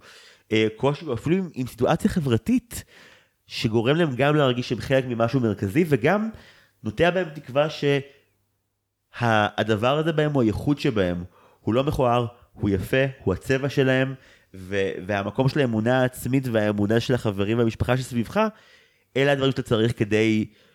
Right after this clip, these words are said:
שהמיוחד הזה שבך יהיה, יהיה מקובל, אבל יותר מזה, הקהילת מעריצים של דיסני היא מין קהילה שבה זה מאוד מחובק. אתם פה, ומה שמחבר בינינו, זה שאנחנו גדלנו על זה, וזה עדיין נותן לנו תקווה גם בגיל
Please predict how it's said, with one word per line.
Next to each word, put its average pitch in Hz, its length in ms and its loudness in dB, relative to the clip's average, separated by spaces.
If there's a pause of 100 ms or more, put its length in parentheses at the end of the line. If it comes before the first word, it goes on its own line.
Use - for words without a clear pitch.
שהמיוחד 110 500 2
הזה 135 160 2
שבך 110 320 -2
יהיה, 110 680 2 (400)
יהיה 117 140 0
מקובל, 135 360 0
אבל 151 120 0
יותר 165 220 0
מזה, 175 300 -2
הקהילת 127 340 0
מעריצים 175 400 -2
של 220 100 -4
דיסני 151 300 -4
היא 110 180 -4
מין 135 140 -2
קהילה 147 260 -2
שבה 143 460 0 (600)
זה 120 140 0
מאוד 113 220 0
מחובק. 113 500 -2 (680)
אתם 147 360 -2
פה, 139 340 2
ומה 110 120 -4
שמחבר 117 420 0
בינינו, 156 400 2 (380)
זה - 80 -12
שאנחנו 117 380 0
גדלנו 110 400 2
על 147 100 0
זה, 165 220 -2 (140)
וזה 104 240 -2
עדיין 113 160 2
נותן 123 220 0
לנו 120 120 -2
תקווה 113 340 -2
גם 110 220 -2
בגיל 101 280 -2